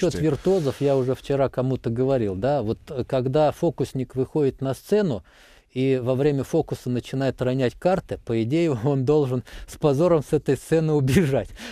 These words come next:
Speaker 2: А у нас он продолжает свои неуклюжие движения, ещё ожидает аплодисментов из зала.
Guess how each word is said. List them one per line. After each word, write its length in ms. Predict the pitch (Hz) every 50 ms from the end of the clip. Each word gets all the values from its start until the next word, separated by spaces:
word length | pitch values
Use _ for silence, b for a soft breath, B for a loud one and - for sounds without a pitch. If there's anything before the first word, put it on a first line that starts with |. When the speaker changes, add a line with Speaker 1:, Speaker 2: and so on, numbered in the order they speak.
| B B B
Speaker 2:
А 240 | B B B B - -
у 120 | 190 180
нас 320 | 170 170 180 196 190 - B B B B B B B
он 180 | - 175 175 165
продолжает 800 | - 185 180 170 170 180 175 175 175 180 190 185 170 156 139
свои 320 | - - - 151 160 160 160
неуклюжие 580 | 165 165 156 - - 165 180 165 151 156 151
движения, 560 | 139 135 156 156 156 170 214 226 208 185 147
ещё 280 | 135 123 - - 175 185
ожидает 500 | 175 143 147 147 143 175 180 170 - -
аплодисментов 920 | 147 - - 147 147 143 156 147 - - 170 165 151 - 151 131 - -
из 80 | 165 156
зала. 400 | 147 135 131 107 95 90 90